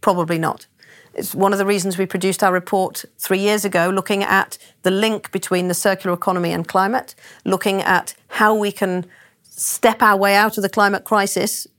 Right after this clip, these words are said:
through switching to renewables, through changing transportation. Um, how much can we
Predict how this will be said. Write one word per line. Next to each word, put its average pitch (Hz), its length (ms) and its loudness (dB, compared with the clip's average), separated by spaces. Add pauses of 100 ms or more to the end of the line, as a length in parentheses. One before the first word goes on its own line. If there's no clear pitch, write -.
(140)
through 190 320 0
switching 190 400 -4
to 185 100 -2
renewables, 226 720 0
through 180 140 -4
changing 180 360 -2
transportation. 214 840 0 (440)
Um, 190 260 2 (120)
how 226 280 2
much 226 320 -2
can 196 140 -2
we 185 300 -4